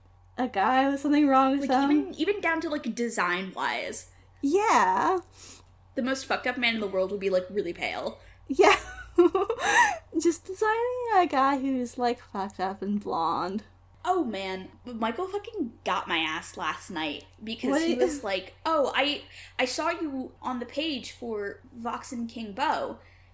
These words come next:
Speaker 2: And I was like,
Speaker 1: Uh-huh.
Speaker 2: "Oh," for, like, for, for, for, like, point two seconds, I thought, "Isn't that the character from your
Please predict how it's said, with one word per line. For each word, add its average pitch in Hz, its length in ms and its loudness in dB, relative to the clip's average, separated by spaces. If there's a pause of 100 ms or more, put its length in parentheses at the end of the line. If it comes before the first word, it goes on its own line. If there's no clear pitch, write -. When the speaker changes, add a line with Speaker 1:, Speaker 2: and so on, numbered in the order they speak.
(160)
Speaker 2:
And 240 120 -6
I 254 100 -6
was 247 200 -8
like, 294 160 4
Speaker 1:
Uh-huh. 269 200 2
Speaker 2:
"Oh," 262 440 0 (420)
for, 277 100 -14
like, 294 160 -4
for, 302 140 -4
for, 294 320 -4
for, 247 140 -16 (100)
like, 262 180 -8
point 320 220 -4
two 277 100 -10
seconds, 254 540 -6
I 247 80 -4
thought, 254 280 -4 (840)
"Isn't 440 220 -6
that 392 260 -8
the 262 80 -2
character 254 520 -4
from 285 240 -6
your 240 280 -8